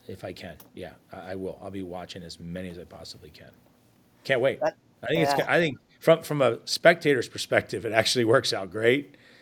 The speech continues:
Speaker 2: Yeah.
Speaker 1: Um, uh, yeah, I don't know. It's not great for all the leagues around the world and everything. It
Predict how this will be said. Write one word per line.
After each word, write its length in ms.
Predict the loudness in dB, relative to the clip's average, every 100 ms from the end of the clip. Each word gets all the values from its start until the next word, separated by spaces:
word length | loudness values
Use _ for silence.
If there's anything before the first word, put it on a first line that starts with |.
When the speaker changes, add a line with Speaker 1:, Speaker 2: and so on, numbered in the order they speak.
| _ -6
Speaker 2:
Yeah. 160 | 2 2
Speaker 1:
Um, 360 | 2 -4 -14 _ _ _ _ _ _ _ _ _ -10
uh, 360 | -8 -10 -14 -18 -20 _ _ _ _ _ _
yeah, 280 | -2 0 0 -6
I 140 | -8
don't 140 | -6
know. 180 | -6 -8
It's 180 | -8 -8
not 200 | -8 -6
great 260 | -6 -6 -6
for 180 | -10
all 160 | -6 -6
the 60 | -6
leagues 300 | -8 -8 -8
around 240 | -10 -10
the 60 | -10
world 240 | -8 -8
and 60 | -10
everything. 260 | -12
It 60 | -12